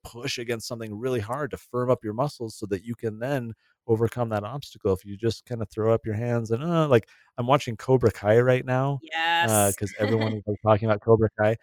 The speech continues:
Speaker 1: And there's this kid in there who's just, like, the total, you know, n-, I think this is in season two, but there's this kid who's just a total weakling and nerd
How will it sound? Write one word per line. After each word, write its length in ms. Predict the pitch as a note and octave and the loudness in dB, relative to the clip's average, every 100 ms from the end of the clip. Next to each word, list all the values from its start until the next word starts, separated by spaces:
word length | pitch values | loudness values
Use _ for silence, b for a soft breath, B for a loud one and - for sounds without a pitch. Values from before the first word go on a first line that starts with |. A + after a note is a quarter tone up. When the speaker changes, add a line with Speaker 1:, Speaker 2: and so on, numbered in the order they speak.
| b b | b b
Speaker 1:
And 120 | C3+ C#3+ | 4 6
there's 160 | C3+ | 4
this 160 | C3+ B2+ | 6 4
kid 240 | - F3+ | 4 4
in 100 | F3+ | 4
there 140 | B2 A2+ | 4 2
who's 220 | B2+ A#2+ | 2 2
just, 200 | C#3 A#2+ | 0 2
like, 220 | B2 A2+ | 2 2
the 80 | B2+ | -2
total, 580 | - C#3 C#3+ C#3 C3 B2 _ _ _ - | -4 2 6 6 6 2 _ _ _ -8
you 80 | |
know, 420 | B2+ A2 A2 G#2+ G#2+ | 0 4 6 4 0
n-, 200 | A#2 A2+ | -10 -12
I 60 | A#2+ | -10
think 160 | C3+ A#2 | -10 -10
this 160 | A2 | -10
is 120 | G#2+ | -12
in 80 | G2+ | -14
season 420 | F#2 A#2+ A2+ G#2 F#2+ | -12 -6 -4 -4 -6
two, 240 | C#3+ B2+ | -2 0
but 140 | G#2+ | 0
there's 180 | A#2+ A2 | -2 -6
this 140 | B2 - | -8 -10
kid 220 | - E3 | -8 -4
who's 200 | C#3+ C3 | -2 2
just 260 | C3+ A#2+ C3+ - | 2 0 -4 -4
a 80 | C#3+ | -4
total 500 | - D3+ D#3+ D#3+ D3 | 2 4 6 4 2
weakling 480 | D3+ - D3+ C#3+ C#3 | 0 -2 -2 0 0
and 160 | B2+ | -2
nerd 400 | C3 E3+ D3 A2+ | -2 4 6 6